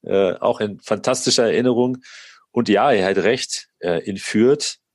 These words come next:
das eins zu eins nach dem eins zu null von, äh, Pierre-Michel Lasogga, wo er dann ja, ja, <laughs> quasi uns an der Bank schon umgerissen hat im, im Jubel.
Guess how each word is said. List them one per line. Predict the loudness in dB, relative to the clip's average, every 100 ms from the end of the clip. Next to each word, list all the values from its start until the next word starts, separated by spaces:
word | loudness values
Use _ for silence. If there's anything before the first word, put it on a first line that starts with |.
| -6
das | -4
eins | -4 -6 -6
zu | -4
eins | -2 -2 -2 -2 -2 -4 _
nach | -6
dem | -4 -6
eins | -6 -6 -6
zu | -6
null | -2 0 0
von, | -2 -8 -8 -14 _ -8
äh, | -6 -6 -10 _ _ _
Pierre-Michel | -4 0 0 0 0 0 -2
Lasogga, | -2 0 2 2 0 -6 -20 -20 -20 -20 _ -2
wo | 2
er | 2
dann | 2 0
ja, | 0 0 -2 -10 -14
ja, | -10 -8 -8 -10
<laughs> | -12 -12
quasi | -4 -2 0
uns | 0 0
an | 0
der | 0
Bank | 0 -2
schon | -2 -2
umgerissen | -2 0 0 0 0 0
hat | -2 -4 -10 -16 -6
im, | -2 0
im | 0 0
Jubel. | 0 2 4 4